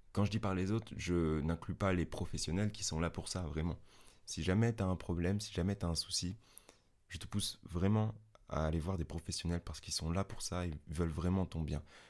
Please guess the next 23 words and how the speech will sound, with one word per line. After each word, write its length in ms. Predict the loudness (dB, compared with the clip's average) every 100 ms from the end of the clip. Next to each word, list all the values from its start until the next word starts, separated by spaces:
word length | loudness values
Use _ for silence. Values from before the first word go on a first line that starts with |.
| -10
Donc 140 | -4 -2
si 220 | -2 0
un 100 | 0
jour 320 | 2 0 0 -8 -20 _ _ _ -4
t'as 80 | 0
la 100 | 2
possibilité 480 | 2 0 0 0 0
d'y 180 | 2 2
aller, 220 | 4 2
vraiment, 500 | 2 2 4 4 0 -6
vas-y. 480 | -2 2 2 0 -2 -4
Essaie 200 | -2 -2
de 100 | -4
trouver 280 | -4 -2 0
la 100 | 0
bonne 280 | 0 0
personne 440 | 0 -4 -4 -4 -6 -10 _ _ _ _
et 100 | -2
vas-y, 360 | 0 2 0 -2 -6 -12 -6
vas-y, 280 | -6 -8 -16 -16
fonce, 300 | -10 -8 -10
tu 120 |
vois. 80 | -14